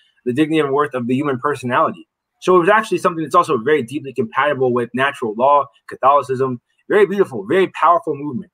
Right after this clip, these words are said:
Um, and this is actually part of that, those narratives that resonated with so many people. Why did it resonate with so many African Americans? Why did it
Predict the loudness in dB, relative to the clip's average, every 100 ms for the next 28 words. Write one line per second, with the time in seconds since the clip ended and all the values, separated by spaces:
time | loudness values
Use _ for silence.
0 | -6 -2 -2 -2 -6 -14 _ _ _ -4
1 | 0 0 2 2 2 0 -4 -10 -10 -18
2 | -8 0 2 2 0 -2 -4 -4 -4 -2
3 | -2 -2 -2 -4 0 0 0 0 -4 -4
4 | -6 -4 -4 -4 -8 -12 -12 -16 _ -16
5 | 0 2 4 2 2 2 2 -2 -4 -4
6 | 0 0 0 -6 -8 -8 -12 _ _ 2
7 | 4 4 2